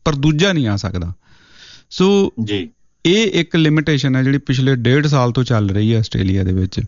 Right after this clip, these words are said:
Speaker 1: ਜਦੋਂ ਲਾਕਡਾਊਨ ਲੱਗ ਗਿਆ ਉਹ ਫਿਰ ਇੱਕ ਵੀ ਨਹੀਂ ਆਉਣ ਦਿੱਤਾ। ਮੈਂ ਦੇਖ ਰਿਹਾ ਸੀ ਉੱਥੇ ਜਿਹੜੇ ਪੇਸ਼ੈਂਟ ਪਏ ਆ, 올ਡ ਪਰਾ-, ਮਤਲਬ 올ਡ ਬੰਦੇ ਆ, ਬਜ਼ੁਰਗ ਬੰਦੇ ਆ,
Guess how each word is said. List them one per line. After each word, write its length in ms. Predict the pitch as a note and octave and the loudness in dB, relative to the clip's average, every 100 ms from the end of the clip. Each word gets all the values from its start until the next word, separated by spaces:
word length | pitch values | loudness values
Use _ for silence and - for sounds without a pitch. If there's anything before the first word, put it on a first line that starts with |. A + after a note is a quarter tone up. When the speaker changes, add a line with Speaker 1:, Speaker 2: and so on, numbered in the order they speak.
| - _ _ _ _ _ _ - - | -10 _ _ _ _ _ _ -12 -2
Speaker 1:
ਜਦੋਂ 280 | C#3+ C3+ F3 | 2 4 4
ਲਾਕਡਾਊਨ 480 | F3+ D#3+ E3 F3+ F#3 | 2 2 2 2 2
ਲੱਗ 120 | F#3 | 2
ਗਿਆ 240 | F3 F#3+ F#3 _ _ _ _ _ F#3 | 0 0 -2 _ _ _ _ _ -2
ਉਹ 60 | |
ਫਿਰ 160 | G3+ G#3+ - | 0 0 0
ਇੱਕ 220 | E3 - | -4 0
ਵੀ 120 | E3 E3 | 0 2
ਨਹੀਂ 140 | E3+ | 2
ਆਉਣ 200 | C#3+ B2+ | 2 2
ਦਿੱਤਾ। 340 | G#2+ - G2 G2+ - _ _ _ _ _ _ - | -2 -4 -4 -4 -8 _ _ _ _ _ _ -4
ਮੈਂ 160 | C#3+ E3 | 0 2
ਦੇਖ 240 | D#3+ D#3 | 2 2
ਰਿਹਾ 200 | E3+ F#3 | 2 2
ਸੀ 140 | F#3 D#3+ | 2 0
ਉੱਥੇ 460 | - C#3+ B2+ C3 - _ _ - | 0 -2 0 -2 -6 _ _ -12
ਜਿਹੜੇ 220 | C3 C#3+ | -4 -2
ਪੇਸ਼ੈਂਟ 440 | D3+ C3+ C3 D3 C3 | 0 0 0 0 -2
ਪਏ 360 | - A2+ A#2 | 0 0 2
ਆ, 140 | A2 A2 | 2 0
올ਡ 480 | - A#2 A#2 A#2 A2+ _ | -2 0 0 0 -2 _
ਪਰਾ-, 480 | - A#2 A#2+ - B3 - - | -2 0 0 -2 -4 -6 -6
ਮਤਲਬ 560 | C#3 A2+ A2+ A2 A2 - _ _ - - - - - | -2 0 2 2 0 -2 _ _ -20 -20 -20 -12 -4
올ਡ 200 | B2 A#2+ | 0 0
ਬੰਦੇ 380 | A2+ A2+ G2+ G#2+ | 0 0 0 2
ਆ, 120 | G#2+ | 0
ਬਜ਼ੁਰਗ 340 | G#2+ A2 A#2+ A#2+ | 0 2 2 2
ਬੰਦੇ 480 | A2 G#2 G#2 G#2+ G#2 | 0 0 2 2 0
ਆ, 180 | G#2 | 0